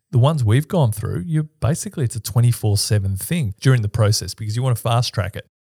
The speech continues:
The more time you take, the more it's costing you to start with. So you're trying to be as efficient as possible, not just to make sure you don't miss anything,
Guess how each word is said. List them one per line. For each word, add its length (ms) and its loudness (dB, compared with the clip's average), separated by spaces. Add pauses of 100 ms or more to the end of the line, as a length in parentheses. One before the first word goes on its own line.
(160)
The 60 -4
more 160 -2
time 360 0
you 60 0
take, 320 -2
the 80 -2
more 160 6
it's 100 -2
costing 480 -2
you 100 -2
to 80 -2
start 320 0
with. 140 -8
So 100 -6
you're 80 -2
trying 300 -4
to 60 -2
be 120 -4
as 120 -6
efficient 520 -4
as 160 -8
possible, 560 -4 (400)
not 280 0
just 240 0
to 120 2
make 220 4
sure 180 4
you 180 2 (220)
don't 240 2 (140)
miss 340 2
anything, 480 -4